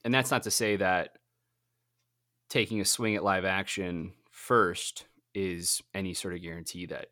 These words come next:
you could actually get a show going or anything like that. Um,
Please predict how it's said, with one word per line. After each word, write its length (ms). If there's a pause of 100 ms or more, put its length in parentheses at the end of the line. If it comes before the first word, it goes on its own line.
(100)
you 120
could 120
actually 260
get 120
a 40
show 480
going 360
or 60
anything 300
like 220
that. 300 (580)
Um, 580